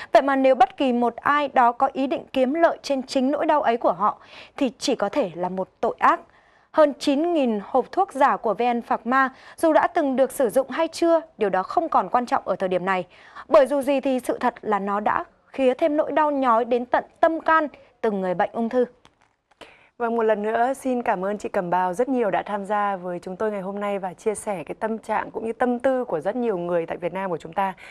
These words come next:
Speaker 2: không chỉ là các bệnh nhân ung thư. À, cảm ơn quý vị đã quan tâm theo dõi chương trình Chào buổi tối ngày hôm nay.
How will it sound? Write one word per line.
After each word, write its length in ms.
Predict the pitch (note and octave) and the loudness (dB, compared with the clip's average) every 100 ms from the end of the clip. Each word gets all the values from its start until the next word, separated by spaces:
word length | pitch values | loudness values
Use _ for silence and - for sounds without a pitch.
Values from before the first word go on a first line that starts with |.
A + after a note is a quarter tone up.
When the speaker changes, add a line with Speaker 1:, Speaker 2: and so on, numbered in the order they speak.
| - | -16
Speaker 2:
không 200 | - A#3 | -6 -4
chỉ 180 | G#3+ A3 | -2 -4
là 140 | E3+ | -4
các 120 | E3+ G#3+ | -6 -4
bệnh 160 | A3+ | -4
nhân 140 | G3+ G#3 | -4 -4
ung 160 | G#3+ | -4
thư. 220 | G3+ A#3 A3+ - - - - - | 0 -2 -2 -8 -20 -20 -20 -10
À, 240 | - F#3+ F#3 | -6 -4 -2
cảm 160 | G#3+ A3 | -2 -2
ơn 80 | |
quý 100 | - | 0
vị 120 | C#4 B3+ | 0 0
đã 120 | F#3 | 0
quan 180 | A#3+ A#3+ | 0 0
tâm 180 | B3+ | 0
theo 160 | A#3 A#3 | 0 -2
dõi 200 | G#3+ G#3+ | 0 -2
chương 160 | C4+ B3+ | -2 -4
trình 180 | A#3 | -4
Chào 120 | G3+ F3+ | -4 -4
buổi 120 | E3 | -2
tối 160 | F#3 | -2
ngày 120 | G3+ A#3 | -2 -4
hôm 200 | A3+ A#3+ | -2 -2
nay. 220 | B3 | -2